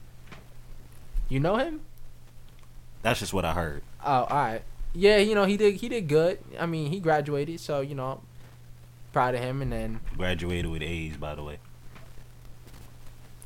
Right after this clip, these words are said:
Speaker 1: Anyways, <laughs> uh, um, I met him.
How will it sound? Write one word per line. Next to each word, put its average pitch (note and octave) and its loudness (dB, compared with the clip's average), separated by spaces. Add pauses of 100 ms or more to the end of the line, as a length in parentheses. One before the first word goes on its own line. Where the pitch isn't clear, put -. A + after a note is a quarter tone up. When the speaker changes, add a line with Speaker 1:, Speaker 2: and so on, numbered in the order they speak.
(220)
Speaker 1:
Anyways, A#2+ -2 (120)
<laughs> - -16
uh, C#3+ 10 (560)
um, B2+ 4
I B2+ -2
met C#3+ 4
him. C3 0